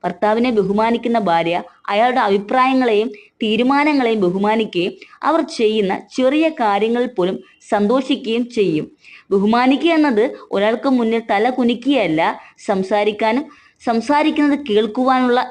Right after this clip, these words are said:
ഇടമാണെന്ന് ചാണക്യൻ പറയുന്നു. നമ്പർ ഫൈവ്, സഹാനുഭൂതി അല്ലെങ്കിൽ കരുതൽ. മറ്റൊരാൾക്ക് കരുതൽ നൽകാനുള്ള കഴിവ് വിലമതിക്കാനാകാത്ത ഒന്നാണ്. ഭർത്താവിനോടുള്ള ദയയുള്ള, മനസ്സിലാക്കുന്ന, സഹാനുഭൂതിയുള്ള ഭാര്യ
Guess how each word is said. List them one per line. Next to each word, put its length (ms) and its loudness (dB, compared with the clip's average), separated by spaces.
ഇടമാണെന്ന് 560 0
ചാണക്യൻ 500 -2
പറയുന്നു. 520 -2
നമ്പർ 400 2
ഫൈവ്, 260 2
സഹാനുഭൂതി 840 0
അല്ലെങ്കിൽ 380 -2
കരുതൽ. 360 0
മറ്റൊരാൾക്ക് 680 2
കരുതൽ 320 2
നൽകാനുള്ള 440 4
കഴിവ് 340 4
വിലമതിക്കാനാകാത്ത 1080 2
ഒന്നാണ്. 640 0
ഭർത്താവിനോടുള്ള 680 2
ദയയുള്ള, 640 2
മനസ്സിലാക്കുന്ന, 880 0
സഹാനുഭൂതിയുള്ള 840 2
ഭാര്യ 280 2